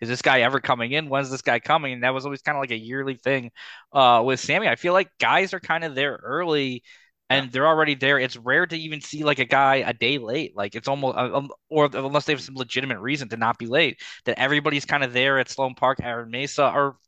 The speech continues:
Speaker 1: you know, I'm sure around the league, not just Cubs, but that was always kind of a thing. Like, when Sammy would, "When is Sammy arriving? When is this guy arriving?" And I don't feel like we really see that anymore.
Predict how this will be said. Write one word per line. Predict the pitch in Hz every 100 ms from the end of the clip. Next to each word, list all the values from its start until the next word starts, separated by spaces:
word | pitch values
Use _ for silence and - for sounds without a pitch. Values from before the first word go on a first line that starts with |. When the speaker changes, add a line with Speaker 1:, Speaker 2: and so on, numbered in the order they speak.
| _
Speaker 1:
you | 165
know, | 135
I'm | 117
sure | 117 151 127
around | 123 123
the | 107
league, | 117 175 135 117
not | 110 113
just | - -
Cubs, | 165 135 123 - - - - -
but | 143 135 -
that | 139
was | 185 185
always | 180
kind | - 170
of | 156
a |
thing. | 147 202 160 104
Like, | 110 -
when | 123
Sammy | - 127 131
would, | 123 113 _ _ _
"When | - 143
is | 147
Sammy | - 139 131
arriving? | 127 139 131
When | 117
is | 131
this | 123 120
guy | 131
arriving?" | 113 113 143 123 110
And | 107 104 - - -
I |
don't | 170 220
feel | 233
like | 220
we | 202
really | 208 196
see | - 202
that | 165
anymore. | 90 78 71